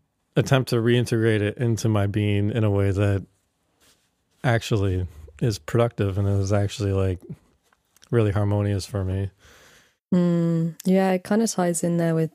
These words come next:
Speaker 2: like, the sense of, you know, all those thoughts and stuff that were coming to me,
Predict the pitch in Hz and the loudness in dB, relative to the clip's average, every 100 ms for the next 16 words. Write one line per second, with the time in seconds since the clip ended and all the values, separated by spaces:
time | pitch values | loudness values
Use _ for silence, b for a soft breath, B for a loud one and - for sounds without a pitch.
0 | - 160 - - - - 160 - 160 160 | -4 -4 -4 -10 -4 -2 -2 -2 -2 -2
1 | - B B B B B B B B B | -4 B B B B B B B B B
2 | - 185 170 165 165 _ _ _ _ _ | 0 2 2 0 -2 _ _ _ _ _
3 | - - 196 196 175 - 185 - 170 165 | -6 0 2 4 2 0 0 0 -2 -2
4 | 165 - - - 170 165 - 156 147 151 | -2 -4 -4 0 2 0 0 2 2 0
5 | 160 | -2